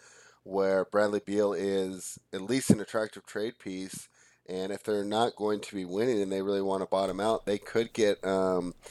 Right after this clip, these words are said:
some nice assets or some potential picks from a team looking to make a run for them. Um, Rui Hachimura is an interesting player.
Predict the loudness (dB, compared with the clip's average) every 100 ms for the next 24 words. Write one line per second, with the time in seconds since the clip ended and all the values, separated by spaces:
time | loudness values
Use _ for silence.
0 | -20 -8 -2 4 4 6 6 6 4 0
1 | -2 -6 -6 -8 -4 -2 -2 -4 0 0
2 | 0 -4 -4 -2 -2 0 -2 -2 0 -2
3 | -2 0 0 0 0 4 4 4 0 -4
4 | -10 -16 -16 -2 4 6 6 6 4 0
5 | -6 -12 -20 -20 -16 0 6 8 8 4
6 | 0 -2 2 4 4 4 2 0 -2 0
7 | -2 -4 -2 -2 -2 -4 -8 -8 -2 2
8 | 4 4 2